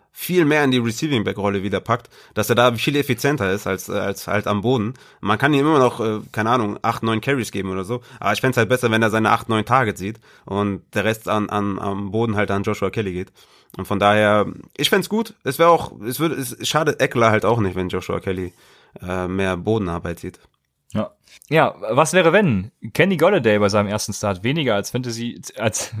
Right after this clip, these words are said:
Speaker 2: <laughs> weniger als Fantasy-Punkte sieht? Weniger als zehn <laughs> Fantasy-Punkte sieht?
Speaker 1: Ja, ich hab's eben schon angesprochen. Für mich ist, für mich ist Marvin Jones eher ein, so ein, also ich würd, ich würd ihn nicht über Golladay starten. Ich sag nur, es ist für mich wahrscheinlicher, dass Marvin Jones mehr Punkte macht als Kenny Golladay, weil Golladay von der Verletzung zurückkommt,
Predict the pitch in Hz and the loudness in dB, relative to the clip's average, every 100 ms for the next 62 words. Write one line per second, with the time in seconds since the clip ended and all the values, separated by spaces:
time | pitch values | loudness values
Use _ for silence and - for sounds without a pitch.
0 | 104 - - 139 160 143 190 127 95 98 | -8 -8 -2 0 2 2 2 0 -2 -8
1 | 95 92 - - 123 104 170 214 135 120 | -10 -14 -14 -18 -12 2 4 6 6 4
2 | 123 170 165 190 - 185 131 107 107 101 | 2 4 4 4 2 2 0 0 -2 -2
3 | 95 92 - _ _ _ _ _ _ _ | -6 -8 -10 _ _ _ _ _ _ _
4 | - - 107 127 - 170 165 196 180 156 | -20 -8 0 2 2 0 0 0 2 2
5 | 190 - 160 156 156 180 185 156 151 - | 2 0 -4 -2 0 -2 -4 -8 -10 -14
6 | - 147 185 180 170 139 165 160 127 175 | -8 -4 -4 -4 -2 2 2 2 2 2
7 | 165 117 160 156 151 143 - 95 120 127 | 0 0 2 2 2 -2 -6 -10 -6 -2
8 | 147 147 139 - - - 139 147 202 135 | 0 -2 -6 -16 -18 -4 -2 0 0 -2
9 | 120 147 151 160 190 160 143 120 170 120 | -4 -2 0 0 -2 0 2 4 2 2
10 | 104 - 98 120 120 113 120 139 139 143 | -2 -2 -4 -4 -8 -6 0 0 0 0
11 | 147 - _ _ _ _ _ - 117 175 | 0 -2 _ _ _ _ _ -8 -6 -2
12 | 180 180 147 - 160 190 160 139 120 117 | 0 2 0 2 2 2 -2 -4 -2 2
13 | 147 143 113 135 143 131 123 139 127 117 | 2 2 0 -2 -2 -4 -4 -6 -4 -2
14 | 117 104 120 107 117 117 101 104 104 104 | -2 -4 -4 0 0 0 -2 0 0 0
15 | 120 131 117 113 117 113 120 127 135 117 | 0 2 2 2 -2 0 0 0 -2 -4
16 | 113 127 - 117 120 | -6 -8 -4 -4 -4